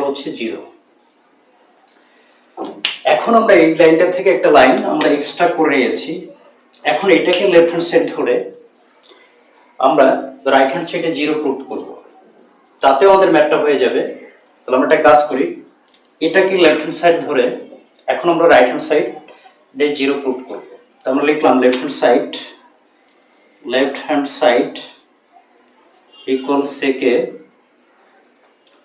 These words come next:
প্লাস টেন এ divided by কোসেকে প্লাস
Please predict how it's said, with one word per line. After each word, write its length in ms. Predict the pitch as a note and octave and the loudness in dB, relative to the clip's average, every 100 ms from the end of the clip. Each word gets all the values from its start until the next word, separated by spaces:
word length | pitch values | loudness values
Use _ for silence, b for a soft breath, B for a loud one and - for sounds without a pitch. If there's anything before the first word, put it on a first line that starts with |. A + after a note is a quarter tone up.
| _ _ _ | _ _ _
প্লাস 240 | C3 C3 - - | 4 4 4 -2
টেন 200 | C3+ C3+ A#2+ | -2 0 0
এ 20 | - - - - _ _ _ _ _ _ _ _ _ _ _ _ _ _ _ _ _ - - | -4 -6 -16 -20 _ _ _ _ _ _ _ _ _ _ _ _ _ _ _ _ _ -20 -6
divided 440 | C3+ C3+ D3+ D3+ D3+ B2+ | -4 -2 -2 -2 -2 0
by 140 | A#2+ - - - - _ _ _ _ _ _ _ _ _ _ _ | 0 0 -6 -18 -20 _ _ _ _ _ _ _ _ _ _ _
কোসেকে 720 | D3+ D#3 - E3 D#3+ C#3+ B2+ B2 B2+ - - _ _ _ _ _ _ _ _ _ _ | -4 -4 -4 -2 -2 0 2 2 0 -8 -20 _ _ _ _ _ _ _ _ _ _
প্লাস 260 | - C3 - | 2 4 4